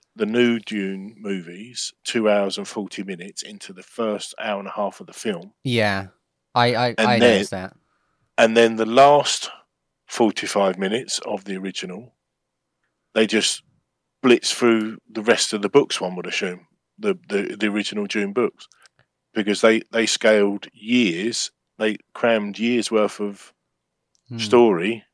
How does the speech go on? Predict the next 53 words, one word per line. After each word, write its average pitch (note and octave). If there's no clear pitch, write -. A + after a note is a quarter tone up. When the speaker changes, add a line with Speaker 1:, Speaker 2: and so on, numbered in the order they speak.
Speaker 1:
into G2+
forty-five G#2
minutes. A2
Speaker 3:
Yeah, A#2+
'cause G#2
there A#2
was A2
that A2
whole A2+
thing A2
about, G2+
like, G2+
the G2
Holy G#2
War, F#2+
and G#2+
where G2+
he, G#2
when G2+
he G2
was F#2+
saying G2+
that, F2+
and G#2
it D#2
raged G#2
on G2+
for, F#2
I F#2+
don't D#2+
know, F2
five F2+
years F#2
or F2
Speaker 1:
T- -
Speaker 3:
something. -
Speaker 1:
uh, G#2
yeah, G#2
yeah. G#2
The -
Holy A2
War, G2
and G2+
all A#2
you G#2+
can G#2+
see G#2
of F#2+
the G2
Holy G2+
War F#2+
is F2+
him G2+